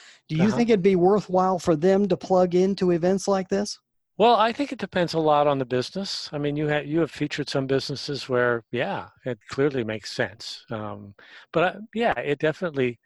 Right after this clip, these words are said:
Speaker 2: depends on the business. Everybody's gotta, you know, judge their market, find their audience.
Speaker 1: Yeah.
Speaker 2: So, yeah.
Speaker 1: Good point. So, uh, how did you end up becoming speaker here? Was that set up through your publisher, or did you reach out to them? Did they reach out to
Speaker 2: Chelsea,
Speaker 1: you?
Speaker 2: yeah, Chelsea Green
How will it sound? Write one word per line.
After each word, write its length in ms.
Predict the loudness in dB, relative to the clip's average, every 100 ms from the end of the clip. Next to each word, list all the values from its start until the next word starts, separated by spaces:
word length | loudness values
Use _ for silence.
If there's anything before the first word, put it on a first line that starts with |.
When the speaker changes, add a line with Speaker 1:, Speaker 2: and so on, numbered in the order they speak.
| _ -20 _
Speaker 2:
depends 340 | -8 -2 -2 -2
on 80 |
the 60 | -4
business. 400 | -2 -2 -2 -4
Everybody's 480 | -2 0 2 0 0
gotta, 320 | 0 0 -2 -6 _
you 160 | -4 -2
know, 220 | -2 -4 -8 _
judge 300 | -2 -2 0
their 160 | -2 2
market, 440 | 2 0 -2 -6 -8
find 320 | _ -6 -4 0
their 160 | 2
audience. 580 | 2 2 -2 -8 -14 -18 -10
Speaker 1:
Yeah. 240 | -8 -6 -6
Speaker 2:
So, 100 | -10 _ _ _ _
yeah. 220 | -12 -12 -16 _ _ _
Speaker 1:
Good 160 | -4
point. 300 | 0 0 0 -4
So, 340 | 2 2 2 -4 _ _
uh, 100 | -8 -6
how 180 | -2 2
did 180 | 4 6
you 120 | 6
end 140 | 6
up 100 | 4
becoming 380 | 2 2 4 4
speaker 460 | 2 2 2 2 0
here? 240 | -2 -2
Was 160 | -2 2
that 200 | 2 2
set 160 | 2
up 160 | 2 0
through 200 | -2 0
your 100 | 0
publisher, 520 | 2 2 0 2 2
or 140 | 2
did 220 | 2 0 -2
you 100 | -2
reach 320 | 0 0 4
out 200 | 2 2
to 80 | 2
them? 380 | 4 4 4 2
Did 120 | 2
they 140 | 2
reach 240 | 2 2 4
out 200 | 4 4
to 60 |
Speaker 2:
Chelsea, 20 |
Speaker 1:
you? 180 | -2 -4 -8 _ _ -4
Speaker 2:
yeah, 220 | -2 -2
Chelsea 400 | -2 -4 -4 -10
Green 440 | -6 -4 -4 -8